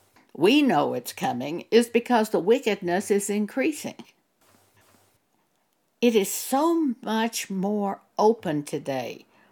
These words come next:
They used to do these sins, but they hid them. Now they flaunt them in our, in front of us.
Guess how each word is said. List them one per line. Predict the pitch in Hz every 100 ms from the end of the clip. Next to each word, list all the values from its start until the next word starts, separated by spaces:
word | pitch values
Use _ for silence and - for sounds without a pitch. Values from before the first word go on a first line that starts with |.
| _ -
They | 226
used | 247 302 311
to | - 175 - -
do | 214 240
these | 180 170
sins, | - 233 254 151 151
but | - 160
they | 147
hid | 151 226 226
them. | - 110 - _ _ _ _ _ _ _ _
Now | 147 180 214 254 226 190
they | 185 170
flaunt | - 185 240 254 -
them | 156
in | 151 143
our, | 151 -
in | 180 151
front | - 180 208
of | 202 127
us. | 101 - - -